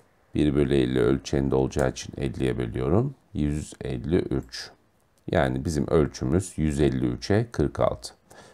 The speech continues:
Ben bu çizimi santimetre cinsinden birebir ölçülerle çizdim. Şimdi bunun bir bölü elli ölçeğinde P D F çıktısını nasıl alacağız onu göstereceğim.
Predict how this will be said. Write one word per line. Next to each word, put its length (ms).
Ben 200
bu 60
çizimi 340
santimetre 640
cinsinden 560
birebir 320
ölçülerle 720
çizdim. 500
Şimdi 380
bunun 400
bir 180
bölü 240
elli 200
ölçeğinde 840
P 300
D 160
F 140
çıktısını 680
nasıl 220
alacağız 400
onu 180
göstereceğim. 720